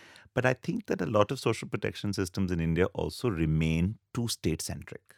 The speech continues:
by which I don't mean that I don't want the state to invest heavily. But I think the state doesn't have to be the person that both invests heavily and controls the delivery infrastructure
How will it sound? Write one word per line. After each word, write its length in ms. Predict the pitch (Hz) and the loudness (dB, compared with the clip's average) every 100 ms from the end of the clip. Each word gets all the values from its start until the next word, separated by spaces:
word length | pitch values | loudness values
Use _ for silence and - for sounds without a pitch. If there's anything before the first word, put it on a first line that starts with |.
| _ _ _ | _ _ _
by 300 | 95 98 101 | -6 -2 0
which 220 | 98 117 | 0 2
I 100 | 127 | 2
don't 420 | 110 90 113 151 127 | 2 4 6 4 6
mean 300 | 107 104 110 | 8 8 8
that 100 | 92 | 8
I 100 | 90 | 6
don't 200 | 95 104 | 6 6
want 220 | 95 90 | 6 6
the 60 | |
state 360 | 95 - 87 - | 4 4 2 2
to 80 | - | 0
invest 560 | 90 76 69 90 - | 0 0 4 4 4
heavily. 420 | - 78 76 69 - - - - - - | -2 -4 -4 -8 -16 -20 -20 -20 -12 -2
But 120 | 123 | 2
I 100 | 123 | 2
think 240 | - 160 | 2 0
the 80 | 156 | 0
state 380 | - - 143 151 | -2 0 0 2
doesn't 240 | 131 156 | 2 4
have 180 | 131 123 | 4 2
to 80 | 131 | -2
be 80 | 131 | -2
the 80 | |
person 380 | 127 104 107 131 | 0 0 0 2
that 180 | 117 82 | 4 6
both 220 | 90 107 | 4 6
invests 400 | 98 80 90 127 | 6 6 6 4
heavily 480 | 110 110 110 135 - | 2 2 0 -2 -4
and 300 | - 92 127 | -2 2 4
controls 380 | 185 117 123 117 | 4 4 6 4
the 60 | 113 | 4
delivery 340 | 101 113 120 | 2 2 2
infrastructure 640 | 110 127 - 120 110 - | 0 0 2 2 2 2